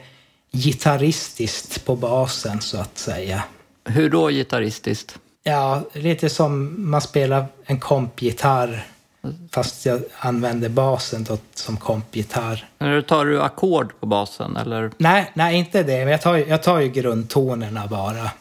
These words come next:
Speaker 1: Men jag, jag spelar ofta samma figur på basen som på en av gitarrerna kanske.
Speaker 2: Ah, okej. Istället för att koppla den till baskaggen?
Speaker 1: Ja, precis. Ja. Mm.
Speaker 2: Och vad har du för förebilder och inspirationskällor?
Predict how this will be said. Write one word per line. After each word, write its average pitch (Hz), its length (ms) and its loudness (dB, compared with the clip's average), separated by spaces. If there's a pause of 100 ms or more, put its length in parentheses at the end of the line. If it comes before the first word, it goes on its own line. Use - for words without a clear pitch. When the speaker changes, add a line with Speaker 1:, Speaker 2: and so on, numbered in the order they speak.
Speaker 1:
Men 127 320 -2
jag, 135 280 -2
jag 135 160 2
spelar 135 600 2 (460)
ofta 147 400 2
samma 135 560 2 (460)
figur 135 640 2
på 120 360 0
basen 127 600 2
som 117 240 -4
på 117 220 0 (140)
en 123 300 0
av 120 80 -4
gitarrerna 117 800 0
kanske. - 540 -8 (140)
Speaker 2:
Ah, 165 160 4
okej. 131 380 -2
Istället 135 560 0
för 135 240 0
att 127 100 -6
koppla 127 380 -2
den 120 200 0
till 123 220 -2
baskaggen? 113 880 -2 (320)
Speaker 1:
Ja, 170 300 4
precis. 123 720 -6
Ja. 117 280 -2 (240)
Mm. 120 280 -2 (600)
Speaker 2:
Och 196 280 4
vad 208 160 2
har 214 140 2
du 208 100 4
för 202 140 -2
förebilder 185 720 2
och 170 80 4
inspirationskällor? 147 1120 0